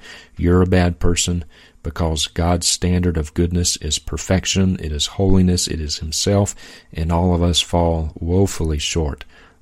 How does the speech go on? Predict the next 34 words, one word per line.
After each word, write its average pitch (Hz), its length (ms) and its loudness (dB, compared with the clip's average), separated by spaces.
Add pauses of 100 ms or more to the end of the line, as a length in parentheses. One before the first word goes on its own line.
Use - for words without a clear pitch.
of 78 260 -2
that 73 220 -4
standard. 73 480 -4 (960)
And 92 160 4
dear 101 100 8
friends, 92 260 4
we 113 120 4
have 117 120 4
to 95 100 0
remember, 92 300 2 (140)
you - 220 -4
know, 110 160 4 (880)
it 127 160 6
is 110 160 6
not 101 240 6
a 101 60 4
good 95 280 4
thing, 73 400 0 (400)
as 90 140 0
I've 90 140 2
said 85 220 4
before 87 280 2
in 78 80 0
this 78 120 -2
series, 85 280 0
it's 92 200 -2
not 107 160 4
a 107 40 0
good 101 220 2
thing 82 220 0
when 80 120 0
someone 78 320 -2
gets 80 240 -4
sick. - 400 -6